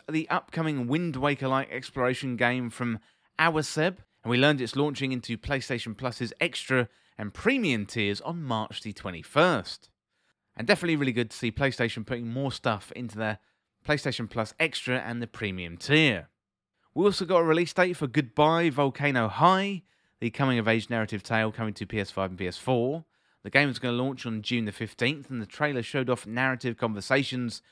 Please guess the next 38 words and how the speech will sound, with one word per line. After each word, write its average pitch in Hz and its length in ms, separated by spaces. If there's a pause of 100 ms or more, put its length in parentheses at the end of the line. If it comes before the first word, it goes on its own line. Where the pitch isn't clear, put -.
(180)
between 233 240
characters 151 600
and 180 200
some 147 300
rhythm 127 280
sections 127 680 (380)
as 139 140
you 120 80
play 113 220
through 107 220
band 104 280
practice 107 520 (260)
for 107 220
the 104 140
main 92 280
character's 85 460
band. 117 540 (760)
We 135 100
got 170 260
Naruto 170 640
versus 151 400
Boruto, 139 880
the 135 180
Ultimate 139 380
Ninja 127 260
Storm 110 300
connection, 123 640 (360)
and 120 100
that 151 100
connects 143 380
the 139 200
Ultimate 135 300
Ninja 120 200
Storm 110 240
series 135 400
and 117 260
reconnects 147 480
them 110 180